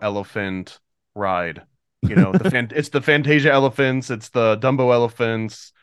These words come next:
Speaker 1: it's the Winnie the Pooh elephants, but they just need their own, and, like, hidden pink elephants. And if you find 'em in the park, they give you, like, a free hit of M D M A or something cool.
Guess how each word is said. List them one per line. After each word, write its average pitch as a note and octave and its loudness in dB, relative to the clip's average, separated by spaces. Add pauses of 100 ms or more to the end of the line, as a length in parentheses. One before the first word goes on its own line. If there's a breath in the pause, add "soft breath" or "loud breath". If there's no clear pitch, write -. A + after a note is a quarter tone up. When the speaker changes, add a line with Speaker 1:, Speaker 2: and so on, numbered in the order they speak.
(140)
Speaker 1:
it's A2+ -10
the A2+ -6
Winnie B2 -2
the A#2+ -4
Pooh A#2 -4
elephants, G#2+ -4
but G2+ -4
they B2+ -4
just B2 -8
need A#2+ -6
their G#2+ -2
own, G2+ -6 (260 soft breath)
and, C3 -2
like, B2 2
hidden C3 -2 (240)
pink C3 -4
elephants. A2 -4
And A2+ -6
if G#2 -8
you A2+ -6
find A2+ 0
'em A2 -2
in G#2+ -4
the G2+ -6
park, G2+ 0
they G#2 -6
give G#2 -6
you, G#2 -4
like, G2 -4
a G2 -8
free G2 -8
hit G2+ -4
of G2 -4
M G2 -4
D F#2+ -6
M F#2+ -6
A F2+ -6
or F2 -10
something F2 -14
cool. E2+ -14